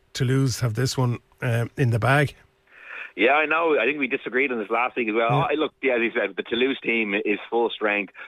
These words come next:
Speaker 2: They're really targeting this competition, as they always do. They are the favourites, and justifiably so. But I just, uh,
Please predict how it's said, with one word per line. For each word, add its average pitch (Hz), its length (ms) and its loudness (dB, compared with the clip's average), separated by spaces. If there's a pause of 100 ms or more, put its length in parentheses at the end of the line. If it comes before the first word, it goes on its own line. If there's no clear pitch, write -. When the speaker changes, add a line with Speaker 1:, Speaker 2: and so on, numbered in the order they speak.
Speaker 2:
They're 110 100 4
really 120 240 2
targeting 107 400 -2
this 98 140 -2
competition, 98 580 -4
as 92 160 0
they 95 120 2
always 92 380 0
do. 120 340 4 (340)
They 117 100 2
are 113 160 0
the 101 160 -6
favourites, 104 400 0
and 95 80 -10
justifiably 98 640 -2
so. 117 180 2
But 147 120 2
I 202 100 2
just, 214 160 -2
uh, - 60 0